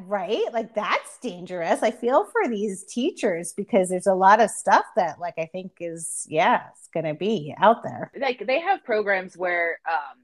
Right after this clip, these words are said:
Speaker 2: they can scan a paper and see how much is plagiarized, which is, I'm assuming, what they're doing with A I too,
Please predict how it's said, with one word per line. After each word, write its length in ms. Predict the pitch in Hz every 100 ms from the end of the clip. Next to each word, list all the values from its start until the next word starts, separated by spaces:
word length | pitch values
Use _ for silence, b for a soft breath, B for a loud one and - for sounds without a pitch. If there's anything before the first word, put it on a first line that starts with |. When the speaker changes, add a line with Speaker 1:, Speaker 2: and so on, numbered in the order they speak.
| _
Speaker 2:
they 120 | 185 190
can 140 | 196
scan 340 | - - 175
a 60 | 160
paper 320 | 180 175 175
and 120 | 156 -
see 120 | 175
how 100 | 160
much 180 | 160 160
is 100 | -
plagiarized, 720 | 151 147 185 190 196 196 -
which 140 | 180
is, 100 | 185
I'm 160 | 165 156
assuming, 640 | - - - 208 190 170
what 120 | 160 160
they're 120 | 156
doing 320 | 156 147 147
with 120 | 139
A 200 | 131 143
I 200 | 139 131 131
too, 360 | 123 120 123